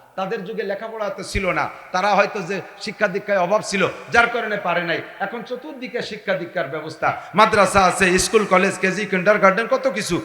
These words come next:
এবং আদর্শ উস্তাদ আছে, ঘরে ঘরে, গ্রামে গ্রামে মাহফিল হচ্ছে,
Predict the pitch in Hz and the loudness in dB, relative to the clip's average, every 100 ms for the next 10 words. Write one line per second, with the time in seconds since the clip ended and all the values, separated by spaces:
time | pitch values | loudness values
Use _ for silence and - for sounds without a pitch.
0 | - - 214 233 208 214 277 - 247 - | -8 -6 -2 0 0 0 -2 -4 -4 -2
1 | 233 190 196 196 156 - - 226 269 285 | 0 0 -2 -4 -4 -8 -2 4 4 6
2 | 285 277 269 254 240 233 214 190 185 240 | 4 4 0 -2 -2 -2 -2 -6 -8 -8
3 | 185 190 190 151 | -10 -8 -10 -10